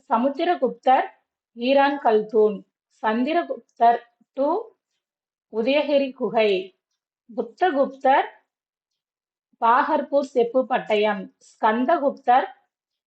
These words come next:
ஜினாகர் பாறை. சமுத்திரகுப்தர் ஈரான் கல்தூன், சந்திரகுப்தர் to உதயகிரி குகை, புத்தகுப்தர்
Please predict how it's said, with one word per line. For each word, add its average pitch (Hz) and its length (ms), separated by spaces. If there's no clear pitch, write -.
ஜினாகர் 277 720
பாறை. 208 420
சமுத்திரகுப்தர் 262 880
ஈரான் 262 480
கல்தூன், 226 540
சந்திரகுப்தர் 233 840
to 285 140
உதயகிரி 247 520
குகை, 226 360
புத்தகுப்தர் 269 840